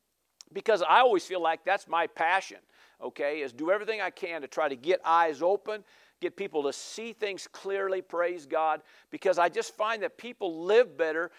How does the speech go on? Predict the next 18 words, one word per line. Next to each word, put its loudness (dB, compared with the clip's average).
when -4
they 0
get, -6
when -8
they -8
have 2
the -8
truth, -6
when -6
they -2
have 2
an -8
understanding, -6
when -6
they -2
can -10
see -10
things -10